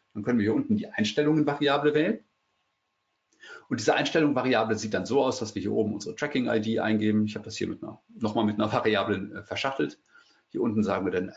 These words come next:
Anonymize I P, so wie das halt datenschutzrechtlich, äh, gewünscht ist und gewollt und auch total sinnvoll ist. Und hier drunter setzen wir ein festzulegendes Feld, das nennt sich Transport und daneben Beacon. Ja? Also das muss auf jeden Fall gesetzt werden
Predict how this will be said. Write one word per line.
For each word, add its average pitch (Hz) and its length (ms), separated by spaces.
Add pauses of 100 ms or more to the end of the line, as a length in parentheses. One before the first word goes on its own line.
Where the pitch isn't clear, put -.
Anonymize 135 520
I 120 60
P, 120 480
so 98 200
wie 104 60
das 98 200
halt 95 160
datenschutzrechtlich, 107 800
äh, - 60 (120)
gewünscht 113 380
ist 208 160
und 104 200
gewollt 104 380
und - 240
auch - 140
total 110 320
sinnvoll 139 320
ist. - 200 (800)
Und 107 180
hier 208 160
drunter 165 280
setzen 135 260
wir 107 80
ein 104 80
festzulegendes 107 540
Feld, 123 160
das 113 100
nennt 110 140
sich - 120
Transport - 600 (300)
und 131 240
daneben 107 640 (260)
Beacon. 180 420 (140)
Ja? 151 320 (340)
Also 107 360 (280)
das 131 220
muss - 400
auf 117 160
jeden 135 160
Fall 110 460
gesetzt - 400
werden 185 400